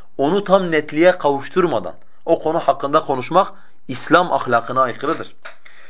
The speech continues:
Peygamber Aleyhisselatü vesselam hele özellikle bu bir duyumsa, "Kefâ bil mer'i keziben en yuhaddise bi kulli mâ semi'a." Kişiye yalan olarak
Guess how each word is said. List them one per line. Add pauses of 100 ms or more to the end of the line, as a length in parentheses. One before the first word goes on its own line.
Peygamber
Aleyhisselatü
vesselam
hele
özellikle
bu
bir
duyumsa, (680)
"Kefâ
bil
mer'i
keziben
en
yuhaddise
bi
kulli
mâ
semi'a." (420)
Kişiye
yalan
olarak